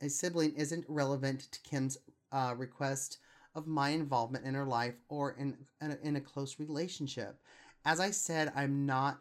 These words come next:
a sober coach or an expert on addiction, recovery, or sobriety. Yet your good friend Jennifer Jimenez is. You could possibly maybe bring her in, maybe bounce some ideas off of her. You've been best friends with her. Hello.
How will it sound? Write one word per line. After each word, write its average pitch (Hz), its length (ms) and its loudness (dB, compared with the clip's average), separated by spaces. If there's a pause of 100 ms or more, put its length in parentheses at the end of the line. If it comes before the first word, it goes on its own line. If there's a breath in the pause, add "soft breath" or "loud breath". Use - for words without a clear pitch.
a 147 100 -2
sober 135 420 -2
coach 123 640 -4
or 135 160 0
an 127 120 0
expert 127 520 -4
on 120 120 -4
addiction, 120 600 -4
recovery, 117 520 -4
or 123 140 -4
sobriety. 165 640 0 (340 loud breath)
Yet 262 200 6
your 247 120 2
good 247 240 6
friend 220 320 4
Jennifer 180 380 2
Jimenez 170 560 4
is. 120 240 0
You 131 60 -4
could 135 140 -6
possibly 139 520 4
maybe 139 240 4
bring 135 360 2
her 147 260 4
in, 151 260 6
maybe 147 220 2
bounce 127 360 2
some 156 140 0
ideas 139 400 2
off 135 220 2
of 131 100 -6
her. 135 240 0
You've 147 140 -2
been 127 140 -4
best 135 280 -2
friends 180 280 0
with 131 160 -4
her. 156 420 0 (760 soft breath)
Hello. 185 920 4